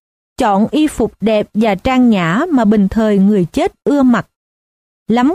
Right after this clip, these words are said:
khi đã chết từ lâu, vài giờ trước. Hồi khuya mà chẳng ai hay thì phun rượu cho gân cốt trở nên mềm mại, động tác thay y phục này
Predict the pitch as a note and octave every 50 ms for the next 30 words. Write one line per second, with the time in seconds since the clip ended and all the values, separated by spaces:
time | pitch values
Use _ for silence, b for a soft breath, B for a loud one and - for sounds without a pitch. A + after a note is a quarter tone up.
0 | G#4+ - - C#4 C4 B3+ G#3+ G3 F3+ F3+ - - - E4 G4+ - _ - A3+ G3
1 | F#3 F3+ G#3 A#3+ B3 C4 B3+ A#3+ A3+ _ - G3+ A3+ A3 G3+ F3+ F3 E3+ G3+ F#3+
2 | F3+ E3 - - - D#4 G4 G#4+ - _ _ _ _ _ _ _ _ _ _ _
3 | _ - C#4 C4 A#3 - - F4 F4 F4 F4+ F#4 E4+ C4 A3 A3+ A3+ G#3 - -
4 | G#3 B3+ D4 - - C4+ C4+ C4+ B3 C#4 D4 D4 D4 C4+ - - - G#3 F#3+ F3+
5 | - - E4 D#4 D4+ C#4 G#3+ G#3 G3 F3+ F3+ F#3 G3 C4 B3+ G#3+ A#3 B3 A#3 A3+
6 | G#3+ - D4 E4 G4+ A4 - - A3 G3+ A#3+ C4 D4 C#4+ C4 B3+ A#3 A3+ A3 G#3
7 | F#3+ F#3 F#3+ F#3+ F3+ E3+ E3+ E3+ F3+ G3 - _ _ _ _ - F#3+ G#3+ G3+ F#3
8 | G#3+ A3+ - E4 F4 G#4+ - - - D4+ C#4 - C#4 C#4+ - - A#3+ G3+ - -
9 | A3 A3+ A3 G#3 F#3+ F#3+ F3